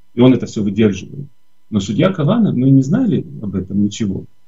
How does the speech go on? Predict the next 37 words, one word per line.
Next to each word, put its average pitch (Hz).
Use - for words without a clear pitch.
Мы 120
не 123
могли 127
предположить, 131
что, -
то -
есть -
можно 139
было 139
предположить, 139
что 135
он 131
просто 143
сломается 165
и -
скажет: 120
«Все, 151
не 127
хочу, 135
я 120
как 110
бы 107
не 127
готов 135
больше 101
во 113
всем 117
этом 113
участвовать». 113
Но -
он 117
не 107
сломался, 180
он 113
дошел 117
до 98
комиссии, 151